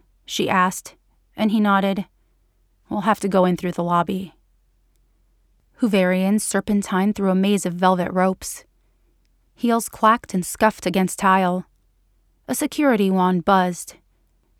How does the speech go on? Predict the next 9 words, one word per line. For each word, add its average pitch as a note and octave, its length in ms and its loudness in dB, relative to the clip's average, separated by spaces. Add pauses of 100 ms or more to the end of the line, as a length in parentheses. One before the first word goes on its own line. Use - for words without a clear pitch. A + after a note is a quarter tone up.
beeping F3+ 400 0
over F3 280 0
the G3 140 0
tiny F#3 380 -2
blemish F#3 420 -2
of G3 120 -2
her F#3+ 100 -4
porcelain F#3+ 580 -2
neck G3 400 -6